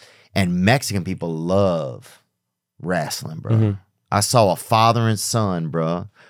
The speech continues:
Speaker 1: They didn't know The Rock was coming back, and they, like, and he came run out, and they both started bawling, crying, bro.
Speaker 2: Yeah, The Rock is.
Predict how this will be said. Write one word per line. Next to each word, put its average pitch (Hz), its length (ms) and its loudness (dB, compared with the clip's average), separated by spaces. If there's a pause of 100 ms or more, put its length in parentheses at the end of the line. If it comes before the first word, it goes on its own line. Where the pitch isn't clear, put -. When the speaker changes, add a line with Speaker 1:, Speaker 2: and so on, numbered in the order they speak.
(140)
Speaker 1:
They 101 200 4
didn't 107 180 4
know 101 120 4
The 87 120 2
Rock 85 340 0
was 78 120 -12
coming 80 320 -4
back, 80 300 -2
and 80 100 -8
they, 80 140 -6
like, 73 360 -8 (320)
and 87 140 -2
he 82 200 2
came 87 340 -6
run 87 160 -4
out, 80 200 -4
and 80 160 -4
they 82 200 0
both 80 280 -4
started - 420 -8
bawling, 78 460 -10
crying, - 520 -14
bro. - 220 -14 (320)
Speaker 2:
Yeah, 110 420 4 (160)
The 110 180 2
Rock 117 480 2
is. 107 280 -4